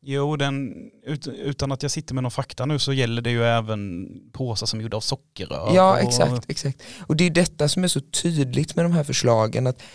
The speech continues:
Speaker 2: det är liksom inte te-, alltså det är liksom inte för att de ska minska miljö-, förstö-, alltså, det är inte det som är deras grej, utan det är liksom livsstilsstyrning man vill
Speaker 1: Mm.
Speaker 2: uppnå. Man är liksom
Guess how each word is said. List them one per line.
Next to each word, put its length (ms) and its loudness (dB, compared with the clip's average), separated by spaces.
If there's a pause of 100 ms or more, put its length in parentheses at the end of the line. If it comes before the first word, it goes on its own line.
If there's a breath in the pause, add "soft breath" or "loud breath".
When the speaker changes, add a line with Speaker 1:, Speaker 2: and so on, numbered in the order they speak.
(140)
Speaker 2:
det 280 0
är 140 8
liksom 300 2
inte 200 2
te-, 260 -4
alltså 160 2
det 200 4
är 40 6
liksom 260 0
inte 180 0
för 100 2
att 60 0
de 100 2
ska 160 2
minska 520 2
miljö-, 680 4 (420)
förstö-, 320 0
alltså, 240 4 (260 loud breath)
det 140 -2
är 20 6
inte 140 2
det 420 2
som 180 2
är 160 2
deras 260 0
grej, 540 4
utan 280 2
det 160 4
är 60 4
liksom 240 2
livsstilsstyrning 2750 0 (360)
man 160 6
vill 120 4
Speaker 1:
Mm. 120 0
Speaker 2:
uppnå. 240 -4 (560 loud breath)
Man 160 6
är 40 6
liksom 240 4